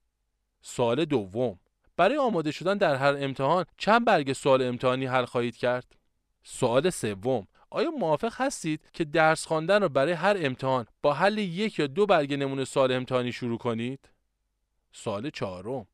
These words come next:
شما از کدام منابع برای تمرین نمونه سوال امتحانی استفاده خواهید کرد؟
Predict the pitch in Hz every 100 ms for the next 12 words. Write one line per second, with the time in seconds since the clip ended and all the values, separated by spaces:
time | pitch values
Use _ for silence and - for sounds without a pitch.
0 | _ - 120 139 190 - 131 135 208 202
1 | 143 120 117 120 135 - 135 147 220 233
2 | 185 156 - 147 151 143 147 143 147 147
3 | _ - 113 - - 107 107 - 87 -
4 | - -